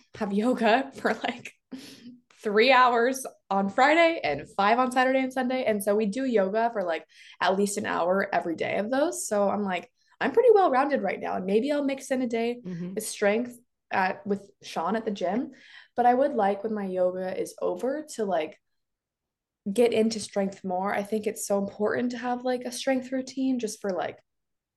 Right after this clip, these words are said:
Speaker 1: longevity and health purposes. And even though I might think it's boring, like, there's so much research about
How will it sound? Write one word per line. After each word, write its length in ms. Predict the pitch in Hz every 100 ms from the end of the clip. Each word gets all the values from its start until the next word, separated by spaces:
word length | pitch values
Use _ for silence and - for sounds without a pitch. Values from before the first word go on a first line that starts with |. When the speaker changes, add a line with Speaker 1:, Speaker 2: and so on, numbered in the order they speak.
| -
Speaker 1:
longevity 720 | 156 160 - 202 196 220 233
and 100 | 208
health 240 | 185 165 -
purposes. 640 | 220 214 226 240 240 233
And 180 | 196 196 - _ _ _
even 180 | 208 196
though 80 | 190
I 100 | 180
might 240 | 185 165
think 180 | - 185
it's 140 | - -
boring, 480 | 165 160 185 226
like, 320 | 226 175 151 - _ _ _ -
there's 220 | 214 208
so 240 | 233 214
much 260 | 202 175 -
research 400 | 160 - 190 190
about 460 | 196 160 151 147